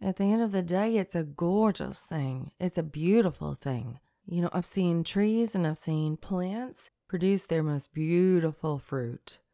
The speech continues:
in those last years of their life. It's like suddenly all of that creative energy, all that's left, wants to have its, uh, grand opus, <laughs> wants to be everything it was meant to be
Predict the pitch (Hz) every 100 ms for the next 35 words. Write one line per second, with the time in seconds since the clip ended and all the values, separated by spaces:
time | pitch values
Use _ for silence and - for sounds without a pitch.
0 | _ - 156 151 143 139 139 143 139 135
1 | 143 165 - 135 202 240 170 143 139 147
2 | 208 247 170 175 - 175 165 160 - _
3 | _ _ - 214 214 220 180 165 165 -
4 | - 190 233 254 220 202 190 180 185 170
5 | 165 160 165 160 156 156 - - 226 254
6 | 247 208 180 - 160 143 135 - - -
7 | _ - 165 165 160 165 175 - - 165
8 | 151 147 143 143 - - - 127 131 131
9 | 135 139 - 143 147 151 - 143 135 -
10 | 220 202 - - - _ _ _ _ _
11 | _ - 156 156 170 190 - - 208 180
12 | 147 160 170 190 139 - 143 139 _ _
13 | - 165 170 214 196 175 151 143 - 156
14 | 180 - 202 190 156 147 131 131 139